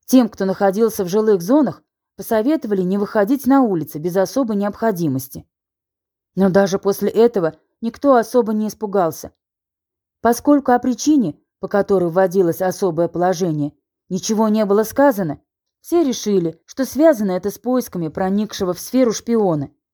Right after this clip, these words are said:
и после того, как служба безопасности обыщет все сектора,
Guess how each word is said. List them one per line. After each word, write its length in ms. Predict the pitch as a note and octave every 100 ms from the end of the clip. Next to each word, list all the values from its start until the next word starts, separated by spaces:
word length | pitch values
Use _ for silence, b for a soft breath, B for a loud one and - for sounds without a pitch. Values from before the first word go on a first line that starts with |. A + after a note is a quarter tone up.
| _ -
и 140 | G#3
после 320 | G#3 A#3 -
того, 340 | A3 A3+ A#3 G3
как 240 | G3 F#3
служба 340 | - A3+ F#3 F3+
безопасности 760 | F#3 G#3+ G#3 G#3 F#3 E3 -
обыщет 420 | F3+ F3+ G3+ E3+
все 160 | D#3 F3
сектора, 540 | D#3 - G3 G#3+ C#4+